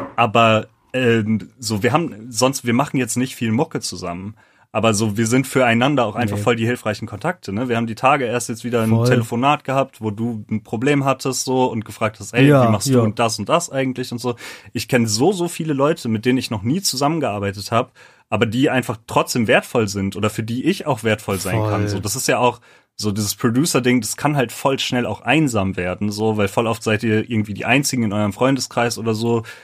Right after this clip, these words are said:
Speaker 1: die produzieren oder die überhaupt auch eine Selbstständigkeit anstreben oder selbstständig sind und so.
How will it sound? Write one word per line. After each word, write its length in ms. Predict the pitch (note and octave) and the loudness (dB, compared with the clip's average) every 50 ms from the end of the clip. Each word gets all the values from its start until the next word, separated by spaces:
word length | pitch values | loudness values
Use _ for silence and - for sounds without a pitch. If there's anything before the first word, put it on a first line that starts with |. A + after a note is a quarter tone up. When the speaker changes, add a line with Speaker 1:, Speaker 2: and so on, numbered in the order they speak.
| - _ _ | -20 _ _
Speaker 1:
die 60 | - G#2+ | -4 -2
produzieren 640 | - - B2 A2 A2 A2 - - B2 C3 C#3 C3 B2 | 0 2 2 2 2 0 0 2 4 4 4 4 2
oder 200 | A2+ A2 G#2+ G2+ | 2 0 -2 -2
die 100 | G#2 A#2+ | -2 -2
überhaupt 560 | - A2 A2+ G#2 - C#3 D3 C#3+ - - - | -2 0 0 0 2 0 0 0 -4 -6 -2
auch 220 | - A#2 A2+ - | -2 -2 0 0
eine 100 | - A2 | -2 -2
Selbstständigkeit 720 | F#2 - A#2 D3+ D3+ - - - C3+ B2 A2+ - - G#2+ - | 0 2 2 0 0 -2 -2 -2 -2 -2 -2 -2 -4 -4 -4
anstreben 640 | E2 G2+ G2+ G2 - - - G2+ G2 F#2+ F#2+ F#2 | -2 -2 -4 -4 -4 -4 -2 -2 -2 -2 -2 -2
oder 120 | F#2 F#2+ F#2 | -4 -4 -2
selbstständig 460 | G2 G2+ - - - G#2+ G2+ G2 - - | -4 -4 -6 -4 -4 -4 -4 -4 -6 -2
sind 280 | - A#2 C3+ D3+ D#3+ | 0 0 0 0 -2
und 160 | - - G2 | -6 -8 -8
so. 260 | - - F2+ E2+ F#2 | -6 -6 -6 -6 -8